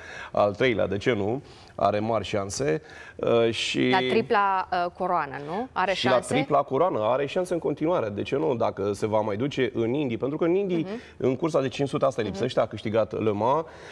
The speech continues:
Speaker 1: în două mii optsprezece, două mii nouăsprezece, a câștigat și Monaco, a devenit și campion mondial. Dacă va lua și Indy cinci sute, și a fost atât de
Speaker 2: Mhm.
Speaker 1: aproape în urmă cu câțiva ani, uh, atunci va face tripla coroană. Și până acum, în istorie, un singur pilot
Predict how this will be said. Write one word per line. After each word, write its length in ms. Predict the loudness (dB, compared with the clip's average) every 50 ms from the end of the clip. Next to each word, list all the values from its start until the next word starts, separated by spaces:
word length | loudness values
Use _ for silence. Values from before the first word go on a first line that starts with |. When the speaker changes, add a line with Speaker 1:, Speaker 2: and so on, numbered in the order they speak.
| -10 -4
Speaker 1:
în 160 | -2 0 2
două 120 | 2 2
mii 100 | 0 0
optsprezece, 320 | -2 -4 -4 -6 -4 -4 -2
două 160 | -2 -2 -2
mii 100 | -2 -2
nouăsprezece, 400 | -2 -2 -2 -2 -4 -2 0 0
a 60 | 0
câștigat 580 | 0 -2 -4 -4 -2 0 2 2 0 0 -2 -8
și 160 | -8 -4 -2
Monaco, 480 | 0 0 0 0 0 -2 0 2 2 2
a 100 | 2 2
devenit 280 | 0 -2 -2 -2 -4 -4
și 80 | -4
campion 300 | -2 -2 -2 0 -2 -2
mondial. 400 | -2 -2 0 0 0 0 0 -2 -6 -12 -18 -18 -18 -14 -8
Dacă 680 | -2 0 2 2 2 2 2 2 2 2 2 0 -6 -10
va 280 | -10 -4 0 0 2 2
lua 180 | 2 2 0
și 320 | 0 -2 -4 -4 -2 -2 -2
Indy 180 | -2 -2 -2
cinci 240 | -4 -4 -4 -4 -4
sute, 400 | -2 -2 -2 0 0 -2 -2 -2
și 100 | -4 -6
a 40 | -8
fost 180 | -8 -4 -2
atât 160 | -2 0 0 0
de 60 | -2
Speaker 2:
Mhm. 100 | -2 -4 -6
Speaker 1:
aproape 260 | -6 -6 -8 -8 -8 -12 -18 -20 -20 -20 -20 -18 -8
în 160 | -4 -2 0
urmă 220 | 0 0 0 -2 -2
cu 360 | -2 -2 0 0 0 0 -2
câțiva 380 | -2 -4 -4 -2 0 0 0 0
ani, 180 | 0 -4 -6 -10 -14 -20 -20 -16 -6
uh, 140 | -2 0 2 4 4 4
atunci 240 | 2 2 0 0 0
va 80 | 0 0
face 260 | 0 -2 -2 -2 -2
tripla 280 | -2 -2 0 0 0 0
coroană. 300 | 0 0 0 0 -2 -4
Și 140 | -6 -8 -6
până 180 | -4 -2 0
acum, 200 | 0 0 0 -2
în 60 | -2
istorie, 340 | -2 -4 -4 -2 -2 0 0
un 140 | 0 -2 -2
singur 340 | -2 0 0 0 0 -2 -4
pilot 280 | -2 -2 0 0 -2